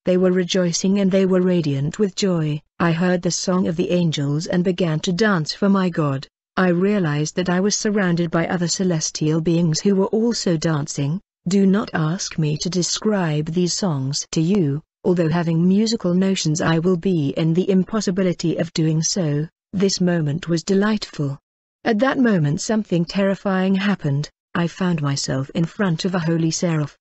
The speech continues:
My friends, I use the term terrifying because these beings are so filled with the glory of God that they truly awaken in you a kind of terror mingled with respect.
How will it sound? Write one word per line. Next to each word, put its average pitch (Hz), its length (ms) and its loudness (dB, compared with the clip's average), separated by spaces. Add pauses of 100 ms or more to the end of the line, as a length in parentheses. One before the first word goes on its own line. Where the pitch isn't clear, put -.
(160)
My 196 220 4
friends, 147 560 -2 (180)
I 202 120 2
use 202 300 2
the 190 100 -4
term 185 420 0
terrifying 143 800 -4
because 180 220 0
these 160 240 2
beings 143 480 -2
are 185 80 0
so 180 240 0
filled 156 400 0
with 165 180 -2
the 175 80 0
glory 175 480 0
of 165 140 -4
God 156 320 -2
that 165 140 -4
they 190 120 2
truly 196 380 0
awaken 160 460 0
in 180 160 2
you 180 160 4
a 185 60 0
kind 175 360 -2
of 170 120 -4
terror 180 300 0
mingled 165 400 2
with 160 160 0
respect. - 720 -4